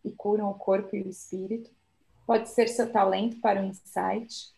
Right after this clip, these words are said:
É ela quem distingue a falsidade da verdade a mil metros de distância. Ela consegue ver exatamente que ações gerarão lembranças dignas de guardar.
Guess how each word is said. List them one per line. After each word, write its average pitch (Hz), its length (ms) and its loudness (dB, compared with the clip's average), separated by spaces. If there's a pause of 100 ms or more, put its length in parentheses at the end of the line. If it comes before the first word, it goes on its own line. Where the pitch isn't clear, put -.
(220)
É 214 220 6
ela 294 200 2
quem 254 220 -2
distingue 226 640 -2
a 208 100 -4
falsidade 214 720 0
da 220 120 0
verdade 202 560 0
a 196 60 2
mil 226 260 0
metros 214 480 0
de 220 100 -6
distância. 185 760 -10 (800)
Ela 196 180 4
consegue 208 520 0
ver 208 260 4
exatamente 220 800 2
que - 80 -2
ações 220 440 0
gerarão 220 440 4
lembranças 202 680 -4
dignas 214 480 -4
de 214 100 -6
guardar. 214 440 -4